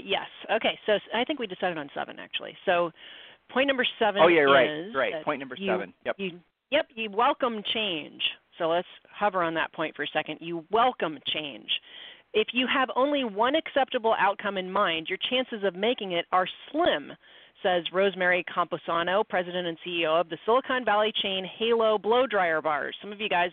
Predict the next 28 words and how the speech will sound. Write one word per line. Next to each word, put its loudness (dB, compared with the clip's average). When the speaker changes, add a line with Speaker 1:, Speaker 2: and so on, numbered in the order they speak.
Speaker 1:
walk 0
past 0
these 2
every 2
day. 4
Th-, -4
this -6
crazy -2
blow 4
dryer 2
hair, 2
I -6
don't -6
even -6
know -4
what -6
they -4
do. -6
I -4
guess -6
they -8
blow -8
your -8
hair -6
out. -6
<laughs> -20
So 4
she -2